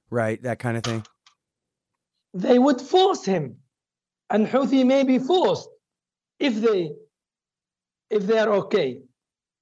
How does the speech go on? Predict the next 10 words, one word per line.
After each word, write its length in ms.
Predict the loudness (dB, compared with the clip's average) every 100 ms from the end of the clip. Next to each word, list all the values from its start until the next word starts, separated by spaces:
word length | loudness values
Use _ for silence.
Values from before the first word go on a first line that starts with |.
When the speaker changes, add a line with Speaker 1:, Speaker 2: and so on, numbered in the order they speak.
| _ _ _ _
Speaker 2:
But, 360 | -6 -6 -6 -20 _ _ _ _ _ _ _ -10
uh, 160 | -4 2
now 200 | 4 6
the, 240 | 6 4
the, 200 | 4 0
the 180 | 0 -2
observers 600 | 0 2 2 2 -2 -2 -14 _ -2
are 200 | -2 -2
still 320 | -2 0 2
waiting 520 | 2 2 0 -4 -6